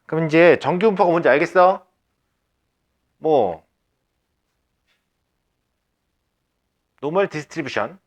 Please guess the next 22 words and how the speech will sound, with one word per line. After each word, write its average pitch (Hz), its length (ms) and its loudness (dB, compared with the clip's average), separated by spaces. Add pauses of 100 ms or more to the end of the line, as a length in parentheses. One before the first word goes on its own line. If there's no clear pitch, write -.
응, 113 320 -18
정규 131 220 -10
분포라고 110 340 -4
해가지고 131 500 -4 (240)
평균 196 480 -4
M하고 147 680 -2 (540)
분산 156 460 -4
시그마 180 380 -6
제곱을 123 680 -4 (400)
변수로 135 320 -12
삼는 131 240 -14
그러한 120 300 -6
분포가 143 380 -8
있는데 107 460 -8 (680)
그 165 100 -14
녀석의 175 340 -10
특징, 156 480 -6 (380)
항상 170 540 -6
평균에 196 360 -4
대해서 156 500 -2 (460)
좌우 131 220 -6
대칭, 110 440 -12